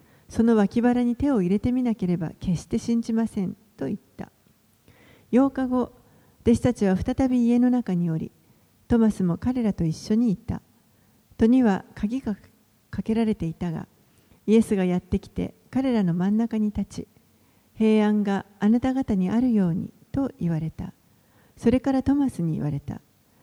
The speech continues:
「あなたの指をここに当てて、私の手を見なさい。手を伸ばして、私の脇腹に入れなさい。信じないものではなく、信じるものになりなさい。」トマスはイエスに答えた。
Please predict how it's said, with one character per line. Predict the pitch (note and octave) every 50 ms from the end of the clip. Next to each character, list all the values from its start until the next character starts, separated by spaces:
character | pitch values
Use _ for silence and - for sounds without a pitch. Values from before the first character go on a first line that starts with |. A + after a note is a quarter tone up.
| _ _ _ _ _
「あ | - G3
な | G#3+ A#3+
た | A#3 A3+ G3+
の | F#3+
指 | F#3+ F#3+ G3 F#3+ G3 A#3 A#3+
を | G#3
こ | - - F3
こ | - G#3+
に | A3 A3+ A3+
当 | G#3+ G#3
て | - G#3
て、 | G3 - G3 G3 - _ _ _
私 | - F#3 F#3 - A#3 A3+ - B3
の | B3 B3
手 | B3 C4+ C#4
を | C4+ A3
見 | F3+ F3+
な | E3+ F3+ F#3
さ | F3+ - G3+ F#3+
い。 | - - - - - - - - - _ _ _ _ _
手 | - A#3+
を | A3+ G#3
伸 | F#3+ G3
ば | F#3+ G#3+ A3+
し | A3 -
て、 | - F#3+ E3+ - _ _ _ _ _ _ -
私 | - F#3+ - A#3 A#3 - A#3+
の | A#3+ A#3+
脇 | A3 G#3 G3+ - -
腹 | B3+ C4+ C4+ C4 C4+
に | C4 B3+ B3+
入 | A#3 G3+
れ | G#3 G#3+
な | A3 A3+
さ | A3 - A3+ G#3
い。 | F#3+ - - _ _ _ _ _ _ _ _ _ -
信 | - - A3+ A#3 A3+
じ | A3+ A#3
な | A3+ G#3+
い | G3+ F#3+
も | F#3 F#3+
の | G3+ G#3+
で | G3+ G3+ F#3
は | F3 E3+
な | F3 F#3+ G3
く、 | - - - - _ _ _ _ _ _ _ -
信 | - - C4 C4 C4+
じ | C4+ C#4+ C4
る | B3 A3+
も | A3 G#3+
の | A3 B3+
に | C4 A#3+ G3+
な | F3 D#3+
り | D#3+ F3
な | F#3+ G3+ G3+
さ | F#3+ - F#3+ F3+
い。」 | - - _ _ _ _ _ _ _ _ _ _ _ _ _ _ _
ト | - A3+
マ | G#3+ G3+
ス | F#3+ - F3
は | E3 E3+
イ | E3+ F3+
エ | A3 A#3
ス | - -
に | G3+ F3
答 | - - E3 - - F3+
え | E3+ D#3+
た。 | - - -